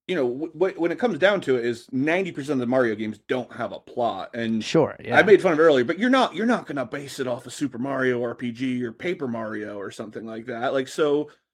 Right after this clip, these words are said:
Speaker 1: I think a lot of people do just genuinely think of Bowser as this big menacing monolith,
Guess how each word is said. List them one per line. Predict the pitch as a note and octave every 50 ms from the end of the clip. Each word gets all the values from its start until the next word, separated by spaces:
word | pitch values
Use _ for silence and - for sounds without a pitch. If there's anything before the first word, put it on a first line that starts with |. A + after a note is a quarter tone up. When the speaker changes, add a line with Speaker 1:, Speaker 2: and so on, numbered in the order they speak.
| _ _ _ _ -
Speaker 1:
I | - F3
think | E3+ D#4 F4+ F4+
a | C5
lot | F#4+ C3 C3+ C3+ D3 E3
of | D#3 -
people | - F#3+ G#3 - E3 C3+
do | A2 - - B2 B2+ C3+ D#3 C#3+ C3
just | B2 C3 C#3+ C3 C3+ B2
genuinely | A#2 B2 B2+ A#2+ B2+ B2+ B2 B2 B2+ A#2+ A#2 A#2+ A2+ A2+
think | - - D3+ D3+ C#3+
of | A#2+ A2+ G#2+
Bowser | - A#2 A#2 D#3+ G3+ D#3 B2 B2+ A#2+ A#2
as | A#2+ A#2 A2
this | A2+ B2 A#2+ - _ _ _
big | - B2 B2 B2+ C3 A#2+ A2 G#2
menacing | A2 A#2+ A#2 A2+ A#2 A#2 A#2 A2+ - - B2+ A2+ G#2+ A2
monolith, | A2 A2 B2 E3+ G#3 D#3+ A#2 A2 G#2+ G#2 -